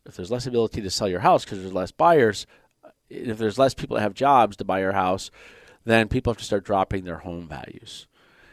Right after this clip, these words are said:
And so that is a concern of mine, both on home purchases and on home equity cash out refinances, 'cause we could be in the middle of doing your loan and all of a sudden home values drop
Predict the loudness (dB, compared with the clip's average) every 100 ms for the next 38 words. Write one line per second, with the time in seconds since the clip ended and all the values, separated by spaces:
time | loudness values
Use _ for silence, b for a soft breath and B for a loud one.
0 | b b -6 4 6 6 4 2 2 0
1 | -4 -4 -4 -4 -2 -4 -2 -2 -2 -6
2 | -8 -8 -8 -8 -8 -6 -4 -2 0 -2
3 | -4 -6 -6 -6 -8 -8 -8 -8 -8 -10
4 | -10 -14 -14 -14 -12 -14 -10 -10 -10 B
5 | B B -10 -4 0 0 -2 -2 -2 -2
6 | -4 -2 0 0 0 -2 -2 -4 -4 -8
7 | -8 -6 -4 -4 -6 -4 -4 -4 -6